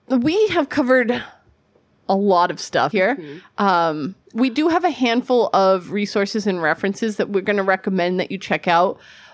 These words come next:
Speaker 1: But, um, you know, if you have any questions about any other sources that we may have referenced that we don't include links for, just reach out to us and let us know. So the first thing we'll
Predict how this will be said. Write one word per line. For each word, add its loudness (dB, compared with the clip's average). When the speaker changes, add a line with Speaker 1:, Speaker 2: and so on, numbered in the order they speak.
Speaker 1:
But, 2
um, 0
you 2
know, 2
if -2
you 0
have -4
any 0
questions -2
about 0
any 0
other 0
sources -2
that 2
we 0
may 0
have -2
referenced 0
that -2
we -2
don't 0
include 0
links -2
for, 0
just -4
reach 0
out 4
to 0
us 0
and -2
let 2
us -4
know. -2
So -2
the 0
first -2
thing 0
we'll 4